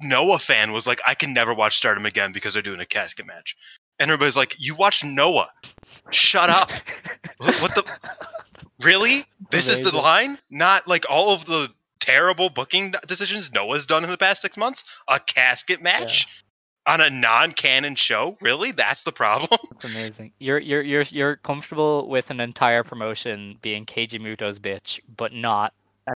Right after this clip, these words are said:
Speaker 1: Yeah.
Speaker 2: casket match. That's, that's fantastic. Okay. <laughs> Anyway, back to Stardom. Uh, so the next show was, uh, Donna Del Mondo, the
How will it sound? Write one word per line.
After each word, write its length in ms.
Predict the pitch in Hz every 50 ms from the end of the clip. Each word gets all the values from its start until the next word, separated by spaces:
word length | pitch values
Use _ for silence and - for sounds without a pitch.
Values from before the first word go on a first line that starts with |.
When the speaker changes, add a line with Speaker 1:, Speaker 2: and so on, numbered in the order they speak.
| - -
Speaker 1:
Yeah. 120 | 190 143
Speaker 2:
casket 340 | 110 107 - - 131 - -
match. 320 | 104 95 95 - - -
That's, 320 | - 107 101 104 - - -
that's 240 | - 113 110 - -
fantastic. 540 | - 107 113 98 101 - - - - -
Okay. 360 | 151 147 - - 139 107 101 - - - - - - - - -
<laughs> 120 | - - 196
Anyway, 400 | 185 151 143 123 110 107 110 - - - - - _ _ _
back 220 | 160 175 - -
to 80 | - 156
Stardom. 460 | - - 147 120 107 98 101 113 - - - - _ _ _ _ -
Uh, 200 | 127 120 120 120
so 160 | - - 139
the 80 | 139 147
next 240 | 165 175 - -
show 380 | - - 170 165 165 160 160 160
was, 460 | 143 131 139 147 147 143 143 135 -
uh, 340 | - 131 127 127 127 123 120 117
Donna 220 | 131 135 143 151
Del 140 | 151 147 135
Mondo, 420 | 127 127 135 143 147 151 151 156
the 80 | 147